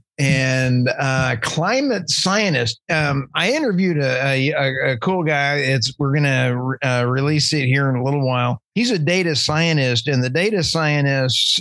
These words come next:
uh, are finding that they have been misrepresenting the numbers in climate, uh, warming and, and global warming. Stay tuned for that one. But here's another one.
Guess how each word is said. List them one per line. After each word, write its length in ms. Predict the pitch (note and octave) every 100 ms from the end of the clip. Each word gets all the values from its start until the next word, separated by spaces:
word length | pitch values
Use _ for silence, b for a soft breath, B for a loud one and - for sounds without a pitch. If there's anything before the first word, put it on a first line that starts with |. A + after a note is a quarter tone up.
| -
uh, 20 |
are 320 | D3 C3+ C3+ B2+
finding 640 | - D#3 F#3+ E3+ C#3 C3+
that 260 | C3+ C3
they 200 | C3+ C#3
have 280 | C3+ C#3 B2+
been 400 | C3 C3 B2+ C#3
misrepresenting 1500 | D#3 F#3+ F#3+ - - _ _ B2+ D#3 D#3+ D#3 C3+ D#3 C#3+ C#3
the 80 | C3
numbers 880 | B2+ C3+ D#3 D#3+ C#3 A#2+ A#2 A2+ A2+
in 260 | - C#3 B2+
climate, 720 | - - D3 D3+ D3+ D3 C3+ - _ _
uh, 260 | D3+ C3+ B2+
warming 960 | B2 B2 C#3 D#3+ D#3 B2 A2 A#2 A2 A#2
and, 440 | C3+ B2+ B2 B2+ D3+
and 200 | C#3+ C3
global 460 | D3+ D3+ D#3 D3+
warming. 600 | B2+ C#3 D3 C#3 A#2+ A2 - _ _ _ -
Stay 280 | - D#3+
tuned 300 | C#3+ F3+ D#3
for 80 | B2+
that 320 | C3 C3 B2+
one. 200 | A2+ G#2+ A#2
But 160 | C#3+
here's 280 | C#3+ C#4+ C#4
another 460 | G3+ D3+ D#3 E3+ D3+
one. 420 | C3 A#2+ A#2 A#2